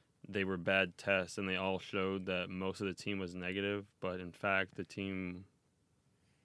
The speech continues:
well, I mean, opposite, most of the team was positive for covid,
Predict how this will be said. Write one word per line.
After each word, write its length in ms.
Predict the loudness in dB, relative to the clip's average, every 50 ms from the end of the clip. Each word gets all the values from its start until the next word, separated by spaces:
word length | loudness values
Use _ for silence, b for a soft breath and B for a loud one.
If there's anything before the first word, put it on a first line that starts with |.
| _ _ _ -20 -14 -10
well, 120 | -6 -6
I 60 | -4 -4
mean, 280 | -4 -4 -6 -6 -6 -6 -4
opposite, 420 | -2 -2 -4 -4 -8 -10 -8 -4
most 220 | -2 -2 -2 -2 -4
of 40 |
the 40 | -2
team 100 | -2 -2
was 120 | -2 -4 -6
positive 540 | -4 2 4 6 6 6 6 4 2 2
for 140 | 0 -4 -6
covid, 400 | -4 -2 -2 -2 0 0 -2 -2